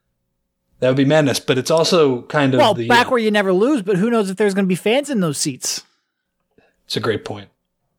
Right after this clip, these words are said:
Speaker 1: No, come on, man. They never lose at their practice facility when they
Speaker 2: <laughs>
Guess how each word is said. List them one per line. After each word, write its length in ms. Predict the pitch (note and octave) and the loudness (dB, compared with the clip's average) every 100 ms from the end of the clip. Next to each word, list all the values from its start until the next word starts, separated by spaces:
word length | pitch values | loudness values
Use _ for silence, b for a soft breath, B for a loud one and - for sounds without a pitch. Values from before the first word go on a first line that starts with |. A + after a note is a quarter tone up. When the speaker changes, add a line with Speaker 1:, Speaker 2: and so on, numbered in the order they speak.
| _ _ - - | _ _ -18 -12
Speaker 1:
No, 180 | F#3+ B2 | -4 -4
come 180 | - G3 | 0 -2
on, 100 | G#2+ | -2
man. 160 | G2+ C3 | -4 0
They 100 | F#3 | 2
never 280 | G3 E3 C3 | 2 2 0
lose 320 | A#2 G2+ - | -2 -4 -6
at 100 | A2 | -6
their 100 | G#2+ | -6
practice 400 | - F#2+ - - | -4 -6 -4 -4
facility 380 | - G#2 G2 G2 | -2 -4 -6 -10
when 160 | G2 | -16
they 60 | - | -12
Speaker 2:
<laughs> 40 | - | -6